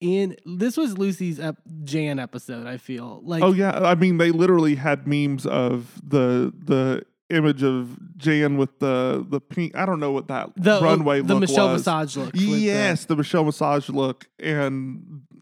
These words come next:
Speaker 2: the look from this episode of Lucy superimposed over each other. It was pretty great.
Speaker 1: Yeah, Sasha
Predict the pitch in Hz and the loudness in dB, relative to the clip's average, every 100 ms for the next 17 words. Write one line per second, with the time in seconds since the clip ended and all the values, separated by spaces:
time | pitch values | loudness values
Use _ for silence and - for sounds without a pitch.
0 | - 156 147 147 151 - 139 139 143 147 | -12 -4 -2 -2 -4 -4 -4 -2 0 -2
1 | 135 135 139 131 - 143 139 123 123 _ | -4 -4 -2 -2 -2 -2 -2 -4 -10 _
2 | _ _ _ _ _ - 156 165 - 135 | _ _ _ _ _ -2 0 2 0 -6
3 | 120 113 - - 156 143 131 135 139 143 | -6 -12 -12 -2 -2 0 -4 -2 0 0
4 | 135 143 143 139 147 147 156 - 135 - | 0 0 0 -4 -4 -2 -2 -2 -4 -4
5 | 196 185 185 170 - 151 135 143 - 190 | -6 -4 -6 -6 -4 -2 -2 -6 -2 0
6 | 180 202 | 0 0